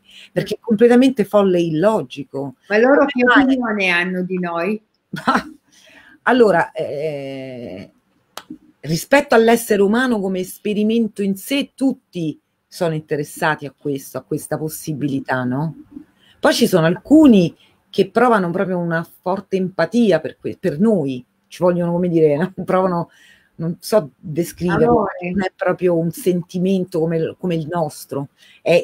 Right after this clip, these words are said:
Speaker 1: quell'amore di cui parlavamo prima, no? Quell'energia là, questa possibilità che si manifesta, è, è un, un amore per tutto ciò che vive. Ed è chiaro che vedono come la sta-, la stiamo sprecando questa opportunità.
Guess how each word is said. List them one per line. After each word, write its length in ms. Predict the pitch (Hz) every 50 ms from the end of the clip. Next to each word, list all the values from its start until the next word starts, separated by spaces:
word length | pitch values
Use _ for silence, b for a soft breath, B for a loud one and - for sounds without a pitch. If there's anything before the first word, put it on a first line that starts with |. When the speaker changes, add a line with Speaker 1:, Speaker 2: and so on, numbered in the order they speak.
| -
Speaker 1:
quell'amore 560 | _ - 220 214 202 190 185 190 196 196 190 180
di 100 | 165 165
cui 100 | 170 165
parlavamo 580 | 156 165 165 165 165 156 151 165 165 165 160
prima, 380 | 151 - 160 190 151 135 139 139
no? 240 | 160 180 196 190 _ _ _ _ _ _ _ _ _ _ _ _ _ - _
Quell'energia 800 | _ - 185 180 156 160 165 165 165 156 131 - - 196 185 160
là, 280 | 156 170 185 202 190 165 B B B B B B
questa 300 | - 175 165 - - 165
possibilità 600 | - 180 - - - 180 156 143 170 151 190 -
che 100 | 185 -
si 180 | - - 165 160
manifesta, 640 | 160 160 160 160 - 196 190 185 - _ - 110 b b b b b b b
è, 200 | - - 87 - -
è 100 | 113 123
un, 240 | 139 175 180 202 202 208
un 80 | 190 185
amore 340 | 185 190 226 247 254 240 214
per 160 | 165 190 151
tutto 280 | - - 175 - - 160
ciò 220 | - - 190 185
che 160 | - - 165 151
vive. 420 | 139 160 202 180 139 - 123 - _ _ _ _ _ _ _ _ _ _ _ _ _ _ _ _ _ _ _ - -
Ed 160 | - 233 247
è 120 | 240 240 240
chiaro 340 | - - 302 311 311 285 233
che 140 | 185 170
vedono 400 | 147 143 185 190 180 185 180 175
come 160 | 165 175 175 165
la 100 | 165 180
sta-, 380 | 175 - - 175 170 180 170 -
la 160 | - 165 160
stiamo 320 | - _ - 170 175 175
sprecando 640 | 165 - _ 165 165 160 - 233 233 202 160 151 147 135
questa 280 | 135 143 143 - - 131
opportunità. 880 | 131 - _ - - - - - - 156 147 139 135 143 131 127 123